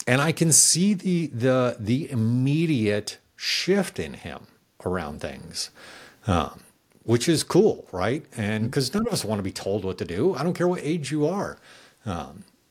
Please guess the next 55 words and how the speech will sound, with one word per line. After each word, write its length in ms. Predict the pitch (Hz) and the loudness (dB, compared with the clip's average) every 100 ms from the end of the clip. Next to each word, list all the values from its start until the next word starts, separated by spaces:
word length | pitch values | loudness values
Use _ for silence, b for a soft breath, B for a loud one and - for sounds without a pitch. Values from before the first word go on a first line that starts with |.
| _ _ - | _ _ -6
you 100 | 104 | -2
know, 80 | 110 | 0
we 140 | 135 123 | 2 2
wanna 220 | 135 123 | 2 0
feel 260 | - 139 135 | -2 0 2
like 160 | 127 | 2
we've 160 | 131 120 | 0 0
got 180 | 104 117 | -2 0
a 40 | |
say 520 | - - - 131 165 | 0 2 0 0 0
in 440 | 107 107 101 90 92 | -2 -4 -4 -4 -4
where 180 | 95 | -4
we 160 | 82 82 | -4 -4
are. 160 | 73 85 | -6 -6
And 140 | 95 | -6
so 180 | - 110 | 0 2
that's, 320 | 123 127 - B B B B - | 2 0 -2 B B B B -6
that's 160 | 104 - | -4 0
kind 160 | 131 | 0
of 60 | 127 | 0
been 120 | 139 | 0
the 80 | 127 | 0
thing. 240 | 170 190 | 0 0
It's 180 | 104 - | -2 -2
like, 180 | 92 - | -4 -4
check 240 | - 98 | -4 -2
into 140 | 135 131 | 0 0
where 140 | 151 | 0
you 160 | 175 98 | 2 0
are. 360 | 82 135 160 - | 0 -4 -6 -4
And, 440 | 104 101 101 101 - | -2 0 -2 -4 -6
you 120 | - 107 | -2 0
know, 80 | 104 | 2
it's 200 | 107 110 | 2 0
like, 120 | 95 | 2
this 220 | 107 - | 4 4
is 80 | 95 | 2
a 80 | 92 | 2
fun 240 | 110 98 | 2 4
one. 120 | 98 | 2
I 100 | 92 | 0
tell 280 | 87 110 101 | 0 2 4
him, 140 | 92 87 B B B B | 2 -2 B B B B
you 80 | 101 | -2
know, 100 | 92 | 2
that 160 | 101 - | 0 2
energy 400 | 123 120 101 95 | 4 4 4 0
bump 260 | 101 98 98 | -2 -2 -2
that 100 | 95 | -2
he 60 | |
gets, 300 | 82 95 - - | 0 2 2 0
and 140 | 98 | -2
it 140 | 92 | -4
comes 260 | - 110 90 | 0 2 2
at, 120 | 101 | -2